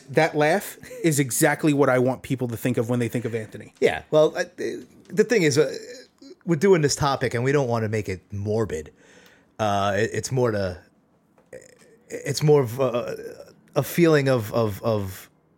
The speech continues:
Speaker 2: of remembrance, I think, you know?
Speaker 1: Yes.
Speaker 2: Uh,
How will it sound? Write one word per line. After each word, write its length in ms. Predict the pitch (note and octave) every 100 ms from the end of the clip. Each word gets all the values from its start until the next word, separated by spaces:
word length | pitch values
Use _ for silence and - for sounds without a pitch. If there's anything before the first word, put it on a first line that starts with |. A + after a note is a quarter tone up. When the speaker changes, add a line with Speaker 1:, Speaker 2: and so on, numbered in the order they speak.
| _ _ _ _ _ _ _ _ _ _ -
Speaker 2:
of 140 | A2
remembrance, 580 | A#2 A#2+ C3 F#2+ E2 -
I 60 | E2+
think, 300 | F#2+ D#2 A2
you 80 |
know? 240 | A2 G2+ F2 B2+
Speaker 1:
Yes. 420 | A#2 - - _
Speaker 2:
Uh, 420 | A2+ G#2 G2 F#2